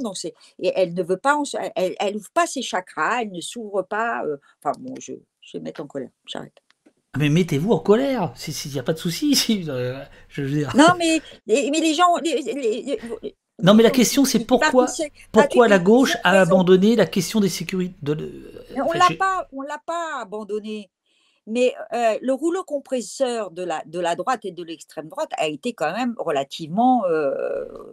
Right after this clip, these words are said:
Speaker 1: assez, assez costaud quand même, hein. Et donc, on n'a pas, elle, elle n'a pas résisté. Et c'est pas à quinze petits sénateurs ou soixante-dix, euh, petits sénateurs ou, ou même cent qu'on arrivera à, à modifier la donne. On, on, on dit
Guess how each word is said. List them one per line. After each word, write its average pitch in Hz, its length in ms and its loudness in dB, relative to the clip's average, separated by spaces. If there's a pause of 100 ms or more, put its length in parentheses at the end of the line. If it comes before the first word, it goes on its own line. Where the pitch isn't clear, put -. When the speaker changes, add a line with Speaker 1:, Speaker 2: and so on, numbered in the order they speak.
(680)
Speaker 1:
assez, 180 600 -2
assez - 240 -4
costaud 277 280 2
quand 190 120 2
même, 151 180 -2
hein. 262 100 0 (380)
Et 185 80 8
donc, 233 260 8
on 185 100 -8
n'a 214 120 0
pas, 381 180 6 (200)
elle, 180 240 -6
elle 208 140 -8
n'a 269 120 0
pas 381 240 -2
résisté. 226 480 -6
Et 220 120 -4
c'est 254 160 -10
pas 269 200 -2
à 175 100 -2
quinze 269 300 -4
petits 226 300 -12
sénateurs 220 560 -4
ou 170 80 -14
soixante-dix, 190 580 -12
euh, 170 80 -6
petits 175 300 -20
sénateurs 180 500 -12
ou, 131 340 -20 (280)
ou 175 100 -6
même 175 200 -2
cent 359 260 2
qu'on 208 100 -4
arrivera 160 520 -2
à, 135 60 -6 (260)
à 165 100 0
modifier 170 400 -4
la 233 120 4
donne. 320 180 -2 (440)
On, 226 180 0
on, 254 180 -2
on 269 120 6
dit 339 220 8